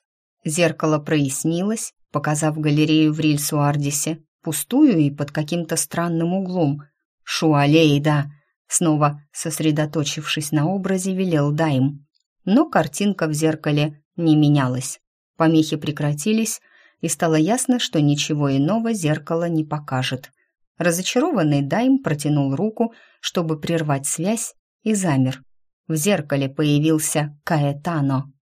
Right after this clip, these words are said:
«Светлого дня, Ваше Величество!» снова послышался голос Таис Альгредо. Следом показалась она сама. Глядя на безразличного Каэтано и обиженную Таис, Дайм поминал Шиса Трёххвостого.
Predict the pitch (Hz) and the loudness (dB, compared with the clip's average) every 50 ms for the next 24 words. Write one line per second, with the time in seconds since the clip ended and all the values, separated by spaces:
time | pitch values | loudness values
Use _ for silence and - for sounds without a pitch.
0 | _ _ _ _ _ _ _ _ _ _ - - 240 247 247 247 - 247 240 220 | _ _ _ _ _ _ _ _ _ _ -6 0 2 2 2 4 2 2 2 4
1 | 233 226 190 226 247 269 269 185 151 147 - - 160 147 151 151 147 151 147 - | 2 2 4 4 4 4 2 2 0 0 0 2 2 2 4 4 2 2 0 -2
2 | - 165 - - - 165 170 175 - _ _ _ _ _ _ - - - 185 170 | -4 -4 -6 -4 -4 -4 -4 -4 -4 _ _ _ _ _ _ -6 -4 -2 0 0
3 | 160 156 156 147 160 156 - - 175 175 - - 170 160 156 - - 147 156 156 | 0 0 -2 -2 -4 -4 -4 -4 -4 -4 -2 -4 -4 -4 -4 -4 -2 -2 0 0
4 | 170 175 170 170 - - - - _ _ _ _ - 180 175 165 165 170 - - | 0 0 -2 -4 -4 -8 -10 -14 _ _ _ _ -4 0 2 2 2 2 2 0
5 | 147 135 139 143 147 147 151 156 196 196 165 143 151 - _ _ _ _ _ - | 2 0 0 0 0 0 0 0 0 0 -2 -2 -4 -6 _ _ _ _ _ -6
6 | - - 185 185 202 196 214 226 220 - 220 - 220 214 196 196 202 202 202 202 | -4 -2 0 0 0 2 2 0 0 0 -2 -2 -2 0 0 0 0 2 0 -2
7 | - - - - 185 180 160 147 143 156 - - 160 156 147 135 139 - - _ | -4 -6 -8 -6 -2 0 0 0 2 0 0 0 0 0 0 -2 -2 -6 -10 _
8 | _ _ _ _ _ _ _ _ _ _ 165 160 165 160 156 151 156 156 156 156 | _ _ _ _ _ _ _ _ _ _ -2 2 4 4 4 4 4 2 2 2
9 | 151 151 160 151 151 151 156 156 156 165 160 160 156 - - 165 156 147 147 147 | 2 2 0 -2 -2 -2 -2 -2 -2 -2 -2 -2 -2 -2 -2 -2 0 0 -2 -2
10 | 147 - 151 143 143 143 147 - 190 202 208 208 214 214 208 - 175 160 151 143 | -2 -2 0 0 0 -2 -2 -2 -2 0 0 0 0 -2 -4 -2 0 0 0 0
11 | 139 147 147 143 147 147 143 147 147 143 143 147 147 147 147 170 208 214 - - | 0 0 -2 -2 0 0 2 2 2 0 0 -2 -2 -2 -2 -2 -2 -2 -4 -6
12 | - _ _ _ _ _ _ _ _ _ - 175 196 202 196 185 185 190 185 190 | -10 _ _ _ _ _ _ _ _ _ -2 0 2 2 4 2 2 0 -2 -4
13 | - 185 180 170 170 170 160 151 147 147 - - - 160 143 - - 139 143 - | -2 -2 0 0 0 0 0 0 0 -2 -2 -2 -2 -2 -2 -2 -4 -4 -4 -4
14 | 151 139 131 - - - 139 135 120 123 - - - 139 143 135 | -4 -6 -6 -6 -6 -6 -4 -4 -4 -6 -6 -6 -6 -6 -6 -8